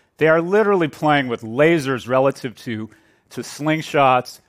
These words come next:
relative to the squirt gun. They have the G D P of India to work at.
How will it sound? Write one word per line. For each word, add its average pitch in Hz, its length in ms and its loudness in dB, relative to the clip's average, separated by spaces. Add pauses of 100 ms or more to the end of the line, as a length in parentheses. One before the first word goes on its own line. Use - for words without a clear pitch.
relative 143 400 0
to 120 60 -10
the 107 100 -12
squirt 127 400 -6
gun. 123 180 -4
They 131 60 -4
have 139 160 -2
the 147 80 -2
G 127 280 -6
D 185 100 -4
P 156 200 -6
of 113 140 -4
India 139 300 -6
to 117 80 -4
work 113 300 -6
at. 98 220 -6